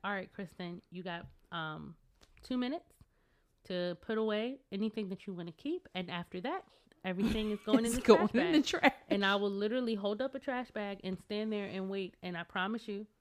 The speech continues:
Speaker 1: there's never been anything put in the trash bag.
Speaker 2: <laughs>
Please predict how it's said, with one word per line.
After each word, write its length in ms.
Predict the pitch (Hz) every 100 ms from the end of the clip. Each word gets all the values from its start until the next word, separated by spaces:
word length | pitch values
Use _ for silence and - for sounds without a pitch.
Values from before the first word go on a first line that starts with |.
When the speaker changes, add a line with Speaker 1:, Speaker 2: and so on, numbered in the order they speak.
| _ _ _ _ _ -
Speaker 1:
there's 220 | 180 180
never 340 | 180 165 170 196
been 200 | 214 208
anything 380 | 202 220 226
put 220 | 220 240 226
in 60 |
the 80 | 233
trash 280 | - 208 202
bag. 200 | - - -
Speaker 2:
<laughs> 80 | 214